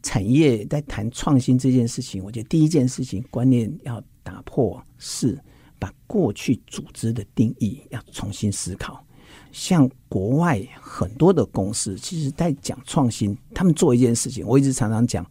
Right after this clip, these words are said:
呃，我在矽谷几年呢，我看到，哦，你们很多怎么那么厉害，这个产值做这么高，或者，呃，没，公司没几年就可以做到那么多的营业额。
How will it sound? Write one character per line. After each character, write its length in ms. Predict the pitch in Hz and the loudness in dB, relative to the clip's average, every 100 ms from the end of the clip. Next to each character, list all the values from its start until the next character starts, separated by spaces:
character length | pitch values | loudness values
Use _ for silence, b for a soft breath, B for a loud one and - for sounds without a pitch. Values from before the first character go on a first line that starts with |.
| - | -6
呃， 200 | 107 101 | -2 0
我 80 | 104 | 4
在 120 | 131 | 4
矽 180 | 127 123 | 6 4
谷 140 | 104 | 4
几 160 | 95 92 | 2 0
年 180 | 87 92 | 0 -2
呢， 100 | 104 | -4
我 80 | 104 | -2
看 160 | 127 | 2
到， 180 | 113 110 | 2 0
哦， 200 | 170 196 202 | 2 6 8
你 120 | 127 | 8
们 200 | 135 156 | 6 2
很 260 | - 113 | 0 -6
多 140 | 127 196 | -2 -2
怎 160 | - 113 | -2 2
么 60 | |
那 120 | 165 | 4
么 100 | 208 | 6
厉 180 | 165 165 | 4 2
害， 160 | 170 156 | 0 -2
这 120 | 185 | -4
个 100 | 196 | -4
产 200 | - 110 | -4 -6
值 120 | 123 | -4
做 160 | 156 196 | -2 -2
这 100 | 202 | 0
么 140 | 175 | -2
高， 260 | 156 160 175 b b | -2 -6 -8 b b
或 140 | - 185 | -8 -6
者， 100 | 180 | -6
呃， 220 | 185 190 | -6 -2
没， 160 | 190 196 - | -2 -2 0
公 120 | 196 | 0
司 140 | 196 | 4
没 120 | 185 185 | 4 2
几 220 | - 117 | 2 2
年 220 | 110 127 | 4 4
就 80 | 196 | 4
可 100 | 175 | 2
以 120 | 147 | 0
做 200 | - 180 | 0 -2
到 120 | 170 | 0
那 120 | 175 | 2
么 120 | 190 160 | 0 0
多 140 | 180 | 0
的 100 | 160 | 2
营 160 | 143 151 | 4 4
业 180 | 113 | 2
额。 80 | 92 | -4